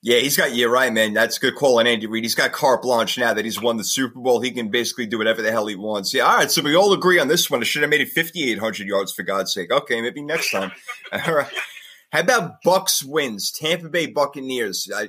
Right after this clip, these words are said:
I know some people are f-, on this side, some people are on that side. So, I, I don't know. I got ten wins for the Bucs as the over-under or the more or less. So, Damien, let's go to you first, brother.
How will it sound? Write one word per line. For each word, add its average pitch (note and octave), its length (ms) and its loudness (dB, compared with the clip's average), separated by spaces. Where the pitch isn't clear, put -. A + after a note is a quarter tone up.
I A2 60 -4
know A#2 160 0
some A#2 240 -4
people B2 480 0
are A#2 280 2
f-, - 280 -10
on F#2+ 120 -6
this F3 200 4
side, E3+ 380 4
some A#2 100 -6
people G#2+ 320 -6
are F#2+ 160 0
on G#2+ 60 -4
that E3+ 240 2
side. D#3+ 520 2
So, C3 480 0
I, A2+ 180 -6
I D#3 60 -4
don't E3 80 0
know. C3 160 4
I A#3 100 2
got G#3+ 280 0
ten G3 400 0
wins D#3+ 280 0
for D3 120 -8
the B2 100 -6
Bucs G#2 420 0
as G#2 280 -4
the A2 220 -10
over-under A2 920 -2
or G#2 220 -4
the G2 80 -6
more A2+ 280 0
or G2 120 2
less. A2 440 0
So, B2+ 200 2
Damien, D3 440 2
let's C#3 160 -2
go D3+ 100 2
to C3+ 80 2
you C#3+ 140 -4
first, A#2+ 340 -2
brother. A2 400 2